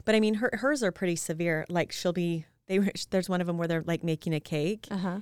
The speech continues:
Speaker 1: and, and the other, I don't know if it's a sister or a friend or somebody else's sister, and she keeps going, "Boop, boop," and, like, sticking her hands in it, and it's like she <laughs> can't stop herself.
Speaker 2: <laughs>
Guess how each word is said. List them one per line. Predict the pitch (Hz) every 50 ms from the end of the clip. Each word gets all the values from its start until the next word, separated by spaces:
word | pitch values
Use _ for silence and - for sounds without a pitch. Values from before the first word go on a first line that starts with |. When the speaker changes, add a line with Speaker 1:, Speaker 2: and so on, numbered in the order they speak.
| - _ _
Speaker 1:
and, | - 190 175 156 - - _ _ _ -
and | 180 175 170 170 165 175 - - - -
the | - 175
other, | 160 156 175 175 165 160 - - -
I | 185
don't | 185 196 175
know | 185
if | 165 -
it's | 160 -
a | 175 165
sister | - - 175 156 - 180 170 170 165
or | 165
a | 160
friend | - - 165 165 165 160 156
or |
somebody | 156 - - 180 175 170
else's | - - - 170 165
sister, | - - 170
and | 170 160 143 180
she | - 185
keeps | 185 180 -
going, | - 175 175
"Boop, | 175 285 415 539 622 - _ _ _ _ _ _ _ -
boop," | 359 453 523 508 - -
and, | - 240
like, | 233 196 - -
sticking | - 262 - 240
her | 240
hands | 233 240 233 240 233 233
in | 208 -
it, | 415 403 370
and | 320 220
it's | - -
like | - 196 202
she | - - 269 220
<laughs> | - -
can't | 262 240 196 - 269 -
stop | - - - - - 208 180 185 247 -
herself. | 269 247 269 - - - 240 233 240 679 659 659
Speaker 2:
<laughs> | 679